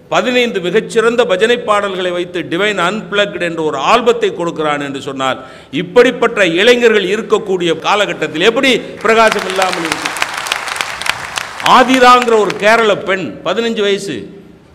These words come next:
வயலின் என்கிற அந்த இசைக்கருவியில அப்படி ஒரு சாதனை பண்ணியிருக்கிறார்.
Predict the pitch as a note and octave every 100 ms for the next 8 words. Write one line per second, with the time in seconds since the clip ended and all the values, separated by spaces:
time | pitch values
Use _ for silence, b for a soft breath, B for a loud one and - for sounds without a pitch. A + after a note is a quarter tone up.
0 | - A2+ F3 B3+ C4 C4+ B3+ A3+ G#3+ G3
1 | F3 - - - F#3 F3+ E3+ F3 B3+ E3
2 | G#3+ F#3+ G3+ F#3 F3 - C#4 C#4 C4 A3
3 | G3 G#3 G3+ F3 D3 B2+ G2+ F2+ -